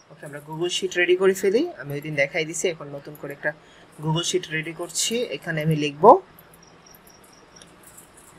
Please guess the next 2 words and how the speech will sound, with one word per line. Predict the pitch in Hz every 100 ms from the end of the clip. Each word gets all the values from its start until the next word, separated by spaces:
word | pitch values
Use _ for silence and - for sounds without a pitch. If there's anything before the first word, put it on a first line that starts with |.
| - - - - - - - - - - - - -
keyword, | - - 156 147 151 - - - - 151
আর | 160 151